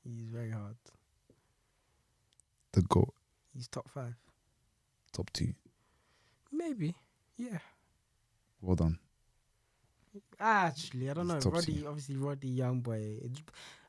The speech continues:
Speaker 1: Roddy, Youngboy, and, and Baby are just, yeah. And then I think A Boogie follows them.
Speaker 2: Are you sure?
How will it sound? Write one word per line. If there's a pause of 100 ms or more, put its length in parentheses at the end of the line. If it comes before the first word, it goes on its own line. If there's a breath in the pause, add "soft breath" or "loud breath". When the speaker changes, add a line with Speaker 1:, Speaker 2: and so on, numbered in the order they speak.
(140)
Speaker 1:
Roddy,
Youngboy, (120)
and, (100)
and
Baby
are
just,
yeah. (640 soft breath)
And
then
I
think (1800 soft breath)
A
Boogie
follows
them. (1600)
Speaker 2:
Are
you
sure?